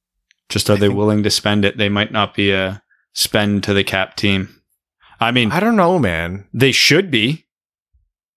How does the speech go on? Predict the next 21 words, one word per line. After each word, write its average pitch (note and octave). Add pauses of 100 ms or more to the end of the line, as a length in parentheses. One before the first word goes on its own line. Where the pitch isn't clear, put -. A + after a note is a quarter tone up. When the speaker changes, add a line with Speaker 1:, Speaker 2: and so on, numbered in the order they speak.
Speaker 1:
And A2
I A#2
don't C3+
know B2+
enough. A#2
Who's A2
it? G#2+
Vinny A2
Viola? G2+
I A2+
don't A#2+
know A2
enough G2+
about G2
him G2+
to F#2+
know F#2+
if F#2+
he, F#2+ (1300)
if A#2
he A2+